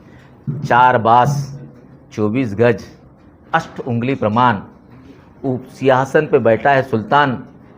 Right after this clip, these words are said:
सतरा बार चूक गयो, अब मत चूको चव्हाण. चुक हे एवढे समदुखी आहे, सर्वांना बोलतो,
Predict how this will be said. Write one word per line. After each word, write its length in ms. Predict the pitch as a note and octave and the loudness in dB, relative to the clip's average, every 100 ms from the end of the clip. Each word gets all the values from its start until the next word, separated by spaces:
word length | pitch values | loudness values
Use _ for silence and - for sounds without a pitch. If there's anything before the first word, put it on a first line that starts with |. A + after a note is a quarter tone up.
| - | -6
सतरा 280 | A#2 - C3 | -4 0 2
बार 220 | B2+ C3 | 4 2
चूक 240 | C#3+ - C3+ | 0 -4 -6
गयो, 380 | A2+ C3+ B2+ G#2+ - - | 0 4 4 0 -6 -4
अब 120 | A2+ | -2
मत 140 | A#2 | 0
चूको 360 | B2 - A2+ B2 | -2 -2 -4 -4
चव्हाण. 440 | - G#2 G#2+ G#2 | 0 0 2 0
चुक 4000 | D#2+ - - - - - - - - - - - - - - - - - - _ - - - - - - - - - - - - - - - - - - - D#3 D3+ - - - - - B2 - A#2+ A2+ B2 | -4 -16 -20 -20 -20 -20 -20 -20 -20 -20 -20 -20 -20 -20 -20 -20 -20 -20 -20 _ -20 -20 -20 -20 -20 -20 -20 -20 -20 -20 -20 -20 -20 -20 -20 -20 -20 -20 -20 -20 -20 -20 -20 -20 -20 -20 -20 -20 -20 -14 -4
हे 100 | C#3+ | -2
एवढे 280 | G#3 G#3 | 0 0
समदुखी 380 | F3+ E3+ E3+ E3 | 0 0 0 0
आहे, 60 | D#3 | 0
सर्वांना 360 | D3 D#3 D#3 | 2 2 2
बोलतो, 380 | D3+ C3 C3+ B2+ | 0 0 0 -4